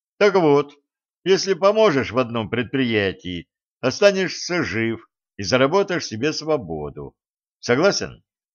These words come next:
«Ага, ну, конечно же, согласен»,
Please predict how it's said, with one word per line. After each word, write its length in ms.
«Ага, 580
ну, 280
конечно 520
же, 240
согласен», 640